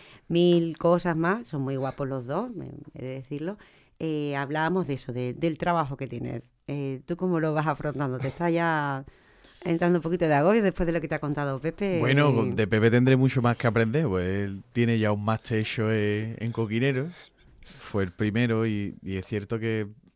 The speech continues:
Speaker 2: escuchándolo a él, pues ahora está todo muy fácil, ¿no? Afortunadamente, pues lo tenemos todo hecho, todo está programado, pero yo entiendo que en aquel momento, en dos mil diecisiete, si no me equivoco,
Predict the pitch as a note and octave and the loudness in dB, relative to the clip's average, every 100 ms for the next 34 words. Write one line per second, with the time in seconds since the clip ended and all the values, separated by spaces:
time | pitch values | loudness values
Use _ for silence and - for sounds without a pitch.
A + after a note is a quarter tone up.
0 | _ - - G#2 G#2 G#2 G2 G#2+ A2 G#2+ | _ -20 -14 -12 -8 -6 -2 0 0 0
1 | G#2+ A#2+ A#2 A2 G2+ - - F#2 F#2+ - | -2 0 0 0 -2 -8 -8 -4 -4 -6
2 | A2+ A#2+ G#2+ F#2+ F2+ A2+ - F#2 E2+ F3+ | -6 -6 -4 -6 -8 -10 -8 -10 -10 -12
3 | F#2+ - F2 F2+ F2+ F#2 F#2 F2+ G#2 G#2+ | -12 -12 -10 -8 -6 -6 -6 -8 -8 -6
4 | G2+ G2 F2+ F#2+ F2+ F#2+ F#2+ G#2 - G#2 | -6 -6 -8 -8 -6 -4 -4 -6 -6 -8
5 | F#2 - F#2 F#2 F#2 F#2 G2+ G#2 F#2 F2+ | -8 -10 -8 -6 -4 -4 -4 -4 -6 -6
6 | F2+ F2 F#2+ G2 G2 F#2 G2+ F#2+ F#2+ F#2 | -6 -6 -8 -6 -6 -6 -6 -6 -6 -6
7 | F#2+ F#2 F#2+ G2 G2 F#2+ - F#2 F#2 F#2+ | -8 -6 -6 -6 -6 -10 -10 -8 -6 -6
8 | F#2+ F#2+ F#2+ - G#2 G2 G2+ G#2+ G2+ G#2 | -6 -8 -8 -4 -4 -2 -4 -4 -4 -4
9 | F#2+ G2 G#2 C#3 | -4 -4 -4 -8